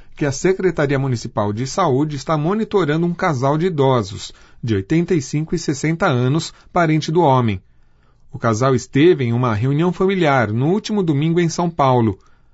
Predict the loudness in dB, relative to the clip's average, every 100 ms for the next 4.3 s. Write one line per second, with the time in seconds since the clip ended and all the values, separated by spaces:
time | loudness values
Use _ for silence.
0 | _ _ -8 -2 -2 0 0 0 0 0
1 | 2 2 0 0 0 0 -2 0 0 0
2 | 0 0 -2 -2 -6 -2 -2 0 -2 0
3 | 0 -2 -4 -6 -2 -2 -2 -2 -4 -2
4 | -2 -2 -6